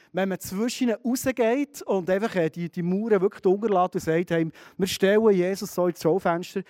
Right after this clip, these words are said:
wie er ist.“ Und er muss sich vor keiner Rivalität verstecken, definitiv nicht. Wir haben als Leitungsteam oder so als erweitertes Leitungsteam in den letzten Tagen auf einem Kurs sein in Olten, haben wieder ganz vieles dürfen lernen, als Inspiration mitzunehmen, wie können wir eine gesendete Kirche sein,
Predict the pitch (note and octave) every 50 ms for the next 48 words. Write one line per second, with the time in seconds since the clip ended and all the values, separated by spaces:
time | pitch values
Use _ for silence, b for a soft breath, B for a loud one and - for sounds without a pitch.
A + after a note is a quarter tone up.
0 | B B B E3 D#3+ D#3 D3+ E3 F#3 G#3 G3+ - E3+ D3+ C#3+ D3 D#3 - _ -
1 | D3 D3 D#3+ E3+ F3 - - E3 D3+ C3+ - - - - D3+ C#3 - - - E3+
2 | E3 D#3 C#3+ B B B B B - D3 C3 C3+ C#3 C#3 - - D#3 D3+ D#3 D#3
3 | - - D3 - - D#3 D3+ D3+ - - D3+ C3 D#3 D#3 - D#3+ C#3+ - - D#3
4 | D#3+ D3 - D#3 C3 B2 D3+ G3 G3+ F#3+ F3 - - B B B B B B D#3+
5 | F3 F#3+ G#3+ A#3 - C4 - - - A3 A3+ A3 F#3+ D#3+ D#3 F#3+ G3+ F#3 - F3+
6 | F3 E3+ A3+ C4 - C4+ A3 A3 - G#3+ G3 G#3 G3+ G#3 - - A3 G3+ F#3 D#3
7 | E3 F3+ F#3+ - - D#3+ - E3 E3 F3+ E3+ - F3 D3+ C3 - D3 D3 C#3+ -
8 | - - F#3 G#3 A3 G3 - - G#3+ G#3 G#3+ G3 B B B B B B B D3+
9 | C#3+ C#3+ - F3 F#3 G#3+ A#3+ A3+ - A3+ G#3 G#3+ A#3+ D4 C#4 F3 E3+ E3 F3 F#3+
10 | E3+ E3+ E3 F#3 F#3+ - - F#3 F#3+ F3 - - D3+ C3 - - D3 D#3 E3 F3
11 | F#3+ G3+ F#3+ F#3+ F3 D3 - D#3+ D3+ - - D#3+ D#3 D3 - - - E3+ E3+ E3
12 | E3+ F3+ G3+ G#3+ - - G3 F#3 F3 E3 C#3+ - D#3 E3 E3+ E3+ D#3 - - -
13 | F3 E3 F3 G3 G3 F3+ E3+ D#3 - F3+ F3+ F3+ D#3 - - F3+ F3+